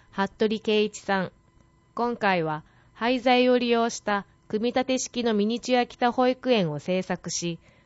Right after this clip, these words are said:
同園に寄贈しました。大口少年少女発明クラブの講師でもある服部さんが、活動場所の大口中学校技術室で出る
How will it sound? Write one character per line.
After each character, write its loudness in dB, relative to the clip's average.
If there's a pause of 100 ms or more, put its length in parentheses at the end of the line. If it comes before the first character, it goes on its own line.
(120)
同 8
園 2
に -8
寄 -6
贈 4
し -4
ま -2
し -10
た。 -8 (1200)
大 4
口 -4
少 4
年 0
少 4
女 0
発 -6
明 0
ク 0
ラ 4
ブ 0
の -2
講 2
師 -6
で 0
も -2
あ -4
る -6
服 -2
部 0
さ -2
ん -2
が、 -2 (580)
活 -4
動 6
場 2
所 0
の -2
大 4
口 -4
中 0
学 0
校 -2
技 -8
術 -2
室 -12
で -2
出 -6
る -8